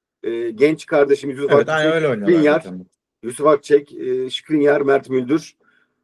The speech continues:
Speaker 1: Önlerinde Amrabat, Szymański, Kostić, Oğuz Aydın. On numara pozisyonda İrfan Can Kahveci. Milli maç, milli maçta inanılmaz bir gol attı biliyorsun. İleride de Talisca ile En-Nesyri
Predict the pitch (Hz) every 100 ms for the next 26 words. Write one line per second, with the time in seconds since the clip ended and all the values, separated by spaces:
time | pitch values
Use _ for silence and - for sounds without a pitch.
0 | _ - 139 135 131 127 147 131 139 135
1 | 143 - 143 135 127 - 123 127 117 -
2 | 160 139 135 127 131 123 131 180 _ _
3 | _ _ - 165 170 151 143 143 123 143
4 | 131 160 143 143 - 147 135 139 135 143
5 | 147 131 143 143 131 - 127 143 147 127
6 | - 165 170 _ _ _ 151 151 147 156
7 | 131 135 127 - 110 123 120 - 170 -
8 | _ _ _ 156 156 170 156 156 175 151
9 | 165 175 151 143 170 139 139 139 - 156